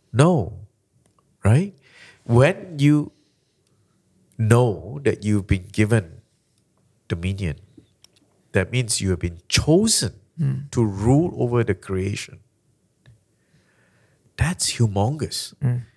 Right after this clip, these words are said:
Speaker 1: That's like love beyond love.
Speaker 2: Yes.
Speaker 1: You know,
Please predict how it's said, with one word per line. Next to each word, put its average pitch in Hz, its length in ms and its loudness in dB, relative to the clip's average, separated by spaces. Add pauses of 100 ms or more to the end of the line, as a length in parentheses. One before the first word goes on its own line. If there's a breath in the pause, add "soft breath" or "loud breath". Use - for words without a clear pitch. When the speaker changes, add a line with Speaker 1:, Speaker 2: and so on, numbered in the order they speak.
(340 soft breath)
Speaker 1:
That's 139 400 2
like 107 280 0 (1000)
love 143 400 2
beyond 110 380 0
love. 85 280 0 (440)
Speaker 2:
Yes. 127 300 -2
Speaker 1:
You 117 100 4
know, 170 280 0